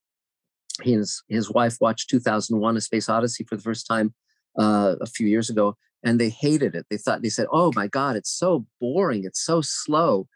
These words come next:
And what he didn't understand was that when, when two thousand one came out in nineteen sixty-eight,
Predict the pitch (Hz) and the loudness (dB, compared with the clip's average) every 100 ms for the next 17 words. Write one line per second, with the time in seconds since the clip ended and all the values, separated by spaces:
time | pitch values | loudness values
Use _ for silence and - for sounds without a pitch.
0 | _ - _ _ 131 151 147 196 175 147 | _ -20 _ _ 0 2 2 0 0 -2
1 | 131 107 - 185 233 185 117 113 - 101 | -2 -2 -4 -2 0 0 -2 -4 -4 -2
2 | 117 113 - 127 123 165 156 139 127 120 | -2 -2 -2 0 0 0 0 2 0 0
3 | 127 120 120 113 120 123 - - 131 143 | 0 0 0 -2 -2 -4 -8 -4 2 4
4 | 131 | 2